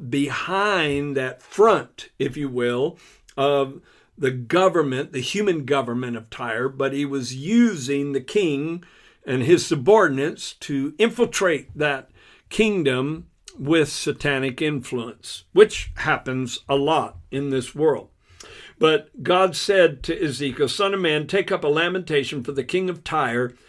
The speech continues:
and say to him, 'Thus says the Lord God, you were the seal of perfection,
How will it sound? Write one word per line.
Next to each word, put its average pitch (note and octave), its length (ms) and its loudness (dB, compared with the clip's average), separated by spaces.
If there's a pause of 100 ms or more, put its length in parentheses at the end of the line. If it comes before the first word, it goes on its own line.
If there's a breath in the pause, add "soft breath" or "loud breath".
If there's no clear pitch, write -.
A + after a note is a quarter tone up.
(380 soft breath)
and C3 220 0
say G#3+ 380 4
to F#3+ 160 4
him, C3 400 -2
'Thus F#3 220 2
says E3 340 0
the D#3+ 100 2
Lord C#3 320 4
God, B2+ 300 -2
you D3 160 -4
were E3+ 360 6
the F3+ 160 2
seal E3+ 360 2
of D#3 80 -4
perfection, B2+ 800 -6